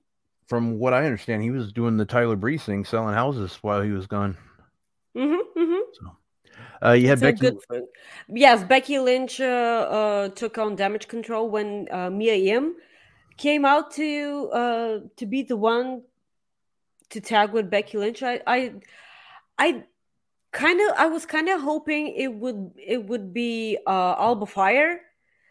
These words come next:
Speaker 2: but she did have that match against, uh, I, uh, ab-, against Isla Dawn at this week's N X T, which was, like, Extreme Resolutions match,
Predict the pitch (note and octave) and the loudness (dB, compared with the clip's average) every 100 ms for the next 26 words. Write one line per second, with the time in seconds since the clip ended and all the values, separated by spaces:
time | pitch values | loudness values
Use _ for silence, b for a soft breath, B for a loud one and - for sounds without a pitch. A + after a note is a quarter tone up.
0 | _ _ _ F#3+ F3+ B3+ A#3 A3+ G3+ - | _ _ _ -8 2 6 6 6 4 -2
1 | - - C4+ A#3+ A3 D#4 C4 C4+ B3 G#3 | -16 -10 -6 -4 -2 -2 0 2 2 2
2 | A3 G3 E3+ F#3+ G3 G3+ F3 E3 - - | 2 2 0 -6 -4 0 0 0 -10 -12
3 | - F#3 G3 F3 D#3+ - - - F3+ E3+ | -10 -4 -2 -2 -4 -10 -18 -8 -4 -2
4 | E3 - F3 E3 - E3 D3+ - F3 E3 | -2 0 0 0 -2 -4 -6 -8 -8 -10
5 | - - F3+ F#3 - - F#3 F3+ D#3+ D#3+ | -10 -10 -4 -4 -6 -6 -4 -4 -4 -6
6 | D#3+ D3 D3 - _ _ _ _ _ - | -6 -8 -12 -18 _ _ _ _ _ -4
7 | G3 F#3+ F#3 E3 F#3+ - F#3 - G3+ F3 | 2 2 0 -4 -6 -2 -4 -4 -4 -4
8 | E3+ - F#3+ F3+ F3 F#3 - F#3 D#3+ F3+ | -6 -8 -6 -4 -6 -10 -10 -10 -8 -10
9 | - A#3+ A#3+ - - - D4 F4+ F#4+ E4 | -4 -6 -6 -18 -14 2 6 8 8 8
10 | D4+ A#3+ C4+ C4 D4+ D#4 - B3+ A3 G#3 | 8 6 4 6 6 4 2 -2 0 -2
11 | G3 D#3+ E3+ F3 D#3+ D#3 | -4 -8 -10 -6 -6 -6